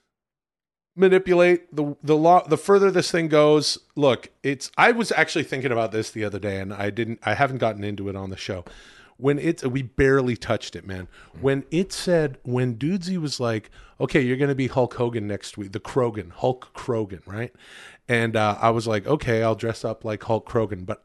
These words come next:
Speaker 1: I decided to do Hollywood Hulk Krogan. And to me, there was sort of a, a switch that got flipped
Speaker 2: Mm.
Speaker 1: there. And I feel like since I did N W O Hulk Krogan,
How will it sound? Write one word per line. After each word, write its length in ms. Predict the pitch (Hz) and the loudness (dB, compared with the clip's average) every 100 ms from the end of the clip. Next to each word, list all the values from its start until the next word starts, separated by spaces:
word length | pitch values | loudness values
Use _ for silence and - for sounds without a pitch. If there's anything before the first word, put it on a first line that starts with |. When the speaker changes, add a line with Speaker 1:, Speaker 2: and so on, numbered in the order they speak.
| - | 2
Speaker 1:
I 200 | 143 180 | 4 4
decided 540 | 156 - 104 98 95 | 0 -2 -2 -4 -8
to 80 | 113 | -8
do 280 | 104 101 107 - - - _ | -4 -4 -6 -12 -20 -20 _
Hollywood 480 | - 127 127 117 101 | 0 2 4 0 -2
Hulk 460 | - 107 98 - _ - | -4 -6 -6 -14 _ -10
Krogan. 460 | - 95 90 85 _ _ _ _ _ - | -6 -6 -8 -16 _ _ _ _ _ -6
And 300 | 120 117 110 | -4 -4 -4
to 100 | 139 | -4
me, 460 | 139 165 208 170 131 110 | 0 0 0 0 -2 -4
there 160 | 120 | -4
was 120 | 120 - | -2 -2
sort 240 | 151 143 | 0 2
of 100 | 110 | 2
a, 160 | 98 87 _ _ - | 0 -4 _ _ -6
a 140 | 95 | -6
switch 320 | - 165 165 | -2 -2 -2
that 60 | 92 | -6
got 180 | 80 - | -10 -12
flipped 400 | - 90 - - - | -18 -18 -20 -18 -10
Speaker 2:
Mm. 200 | 120 87 _ _ | -8 -10 _ _
Speaker 1:
there. 220 | 101 87 85 | -12 -10 -10
And 160 | 104 110 | -4 -4
I 80 | |
feel 320 | 110 - 139 135 | -4 -2 0 2
like 220 | 123 113 | 0 -2
since 280 | - 139 143 | -6 -4 -2
I 80 | |
did 280 | 123 123 107 | 2 0 0
N 240 | 127 117 120 | 0 0 0
W 360 | 110 110 110 | -2 -2 -2
O 340 | 107 104 98 - _ _ _ _ | -2 -2 -6 -12 _ _ _ _
Hulk 260 | - 117 - | -4 -4 -2
Krogan, 480 | 123 117 110 95 | 0 0 0 -4